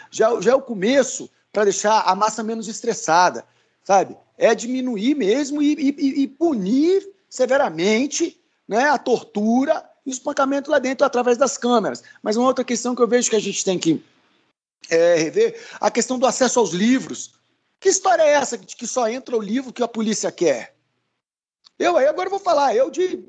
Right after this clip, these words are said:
intencionalmente mesmo, eu meti três, entrando no meio dos meus documentos, três Manual do Guerrilheiro Urbano do Marighella lá dentro.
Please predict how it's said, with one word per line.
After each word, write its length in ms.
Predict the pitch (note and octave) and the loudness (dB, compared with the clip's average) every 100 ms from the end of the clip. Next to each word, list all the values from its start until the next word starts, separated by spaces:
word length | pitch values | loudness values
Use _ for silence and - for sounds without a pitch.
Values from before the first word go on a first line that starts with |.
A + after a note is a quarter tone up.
| D#4+ | -16
intencionalmente 880 | E4+ G4 - F4 D#4+ B3 C4+ D4 F#3 | -6 -4 -2 0 0 0 -4 -6 -2
mesmo, 300 | G3+ C4+ D#4 | 0 0 -2
eu 60 | |
meti 320 | D#4+ D#4+ D4 | -2 -2 -2
três, 560 | D#4+ B3+ D4+ E4+ - - | 0 2 2 0 -2 -6
entrando 340 | C#4 B3 C4 | -6 -2 0
no 80 | C4 | 0
meio 120 | C4+ | -2
dos 60 | B3+ | 2
meus 140 | A#3 | 0
documentos, 480 | G#3+ A#3 G3 C4 - | 0 -4 -4 -4 -6
três 460 | - C#4 E4+ - - - _ _ _ - _ _ _ _ _ | -2 2 2 0 -8 -20 _ _ _ -20 _ _ _ _ _
Manual 320 | A3+ C4+ C#4 | 0 2 2
do 60 | C4 | 2
Guerrilheiro 360 | A#3+ C#4 C#4+ A3+ | 2 2 2 0
Urbano 540 | E3+ G3 B3+ B3+ - - | 2 2 2 -2 -10 -8
do 80 | A#3+ | 0
Marighella 460 | C4 C4 G#3 A#3+ | 0 2 4 4
lá 100 | B3 | 2
dentro. 500 | G#3 E3 F3+ - - | 0 -2 -4 -6 -20